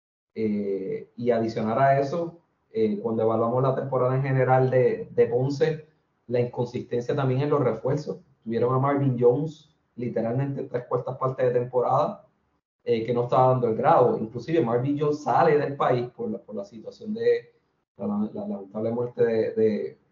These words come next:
del familiar. Traen a Marcus Lee y entonces cuando regresa Marvin Jones, lo entran nuevamente, aunque literalmente no estaba dando el grado.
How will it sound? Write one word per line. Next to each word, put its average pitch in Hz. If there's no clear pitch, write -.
del 123
familiar. 135
Traen 120
a 135
Marcus 147
Lee 180
y 135
entonces -
cuando 127
regresa 117
Marvin 131
Jones, 147
lo 123
entran 147
nuevamente, 135
aunque 135
literalmente 120
no 117
estaba 117
dando 110
el 98
grado. 127